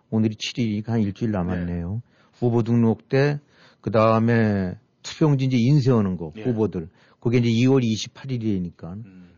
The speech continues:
Speaker 1: 나름대로 마디가 있는 거죠.
Speaker 2: 네.
Speaker 1: 등록 전에 단일화하느냐. 어, 그다음에 등록은 일단 각자 해놓고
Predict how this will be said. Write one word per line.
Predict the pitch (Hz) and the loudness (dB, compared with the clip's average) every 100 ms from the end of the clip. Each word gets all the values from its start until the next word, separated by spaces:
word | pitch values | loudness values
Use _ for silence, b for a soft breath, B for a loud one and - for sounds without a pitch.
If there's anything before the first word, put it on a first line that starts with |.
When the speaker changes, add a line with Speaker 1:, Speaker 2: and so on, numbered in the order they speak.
| - | -2
Speaker 1:
나름대로 | 110 123 120 | 2 2 2
마디가 | 117 92 92 107 104 | 2 0 0 -2 -2
있는 | 87 87 | -2 -8
거죠. | 87 85 - 95 | -12 -16 -20 -20
Speaker 2:
네. | 98 92 87 | -20 -20 -8
Speaker 1:
등록 | 117 127 131 135 - | 0 2 4 2 0
전에 | 135 131 | -2 0
단일화하느냐. | 123 95 107 104 98 95 95 87 85 _ _ _ _ _ _ | -2 -2 -2 0 -2 -4 -6 -10 -16 _ _ _ _ _ _
어, | 104 95 92 92 90 - | -10 -8 -6 -8 -10 -10
그다음에 | 101 104 107 123 120 - | -4 -2 0 -2 -4 -6
등록은 | 120 127 127 139 | -2 2 2 2
일단 | 117 127 127 | 0 0 -4
각자 | - - 131 | -4 -4 -2
해놓고 | 110 104 98 - 147 | 0 0 -4 -6 -8